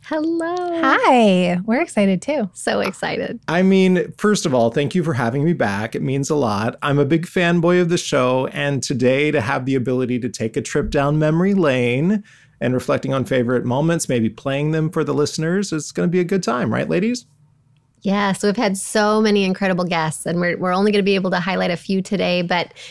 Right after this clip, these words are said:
Speaker 1: it has been a neat journey as we've started this podcast, and I can't believe we're at fifty episodes now.
Speaker 3: I know.
Speaker 2: I agree.
Speaker 3: D-, do you th-, did you think that it would ever get to fifty when it all started and you introduced ourselves to us? Is this,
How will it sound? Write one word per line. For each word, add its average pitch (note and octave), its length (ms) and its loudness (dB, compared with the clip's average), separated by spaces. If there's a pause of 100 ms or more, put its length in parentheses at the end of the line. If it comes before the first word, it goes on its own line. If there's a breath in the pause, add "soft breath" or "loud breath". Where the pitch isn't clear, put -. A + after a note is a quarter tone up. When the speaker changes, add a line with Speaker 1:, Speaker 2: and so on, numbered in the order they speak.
(120 loud breath)
Speaker 1:
it G#3 160 2
has G3+ 300 0
been E3+ 340 -2
a F3+ 100 -4
neat F3+ 300 -2
journey F3+ 400 0
as E3 140 -4
we've E3+ 160 -4
started F3 360 -4
this F3 140 -2
podcast, G3+ 580 -2
and F3 120 0
I F3 40 -2
can't - 240 -8
believe F3+ 220 -4
we're F#3 120 -4
at - 120 -8
fifty F#3+ 260 -6
episodes F3+ 520 -6
now. - 180 -6
Speaker 3:
I D3+ 220 2
know. F3+ 180 4
Speaker 2:
I G#3 120 2
agree. A2 280 0
Speaker 3:
D-, F3+ 100 -2 (220)
do D3 140 2
you G3 120 4
th-, G#3 140 -6
did D3 180 0
you E3 140 2
think G3 300 0
that G3+ 100 0
it F#3 100 2
would E3 140 2
ever D3 280 0
get D3+ 220 0
to D3+ 120 -4
fifty F#3+ 480 0
when E3+ 160 2
it D3 100 2
all C#3+ 160 2
started C3+ 420 0
and C3+ 140 2
you A#2 100 0
introduced B2+ 520 -2
ourselves C#3+ 480 -2
to D3+ 180 0
us? D#3 220 -2
Is C3+ 100 -6
this, - 300 -4